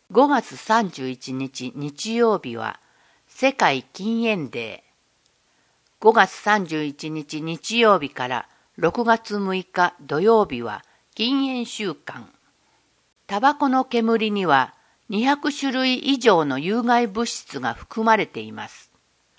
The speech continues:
副流煙と喫煙者が吐き出す煙、呼出煙を自分の意思と関係なく吸い込んでしまうことを受動喫煙と言います。タバコは喫煙者の健康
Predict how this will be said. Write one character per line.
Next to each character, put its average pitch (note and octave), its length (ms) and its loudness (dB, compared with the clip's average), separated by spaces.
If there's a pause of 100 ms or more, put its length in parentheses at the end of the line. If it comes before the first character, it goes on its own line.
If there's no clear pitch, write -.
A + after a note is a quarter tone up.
(420)
副 A#3+ 320 0
流 A#3 260 6
煙 E3+ 240 2
と D3 340 -4 (160)
喫 B3+ 300 -8
煙 C#4+ 240 4
者 D#3 180 -2
が C#3+ 120 -4
吐 - 280 -8
き F#3+ 40 -2
出 G3 120 0
す - 160 -12
煙、 C#3+ 580 -6 (380)
呼 G3 140 0
出 - 360 -2
煙 E3 280 2
を C3 160 -6 (280)
自 D#3+ 140 -8
分 C#4 260 -2
の C4 140 2
意 C4 40 2
思 - 200 -6
と - 120 -4
関 G#3+ 320 -2
係 A#3+ 200 2
な A3 120 2
く G#3+ 120 -12
吸 - 200 -4
い G#3 140 -6
込 A3+ 140 4
ん F#3+ 60 -4
で D3 100 -6
し - 200 -6
ま D3 200 -2
う D3 60 -8
こ D3+ 140 -8
と C#3 180 -4
を B2+ 180 -6 (380)
受 D3+ 160 -4
動 A#3 200 10
喫 - 320 -6
煙 D3+ 220 2
と B2+ 180 -8
言 C3 220 -6
い B2+ 40 -10
ま B2+ 180 -10
す。 - 240 -20 (920)
タ E3+ 140 -4
バ G3 160 4
コ F#3+ 140 -2
は F#3+ 320 4
喫 - 280 -10
煙 C#4 220 2
者 E3 160 -4
の C#3 100 -4
健 F#3 260 -6
康 G3 100 -10